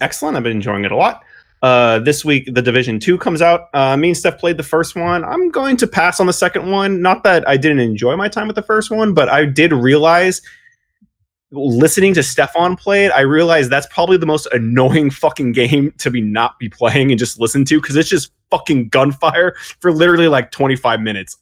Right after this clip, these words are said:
nonstop. And it's like, well, that is, like, the most <laughs> annoying thing to listen to. You don't feel, when you're playing it, it's fine. But, like, I was just thinking, like, Christine will go fucking insane and kill me. Um,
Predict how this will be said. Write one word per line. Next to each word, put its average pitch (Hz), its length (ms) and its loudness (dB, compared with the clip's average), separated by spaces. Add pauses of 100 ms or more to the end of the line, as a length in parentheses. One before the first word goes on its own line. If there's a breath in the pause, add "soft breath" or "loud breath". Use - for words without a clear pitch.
nonstop. 117 600 -2
And 131 100 -2
it's 127 80 0
like, 117 240 -2
well, 127 80 -6
that 151 160 2
is, 170 120 0
like, 131 140 0
the 127 80 -4
most 165 180 2
<laughs> 120 80 -4
annoying 135 520 -2
thing 139 140 -4
to 131 100 -8
listen 139 340 -6 (140)
to. 131 160 0 (240 loud breath)
You 269 80 2
don't 359 180 0
feel, 339 120 -2
when 247 100 -2
you're 202 100 0
playing 349 260 2
it, 147 60 -2
it's 135 120 -10
fine. 113 260 -4
But, 131 180 0
like, 139 140 2
I 143 40 2
was 147 80 2
just 151 80 -4
thinking, 160 120 0
like, 131 160 -2
Christine 247 340 -4
will 214 140 0
go 151 140 4
fucking 127 320 -6
insane 131 360 -6
and 104 100 -8
kill - 240 0
me. 101 180 -8 (400 soft breath)
Um, 98 600 -2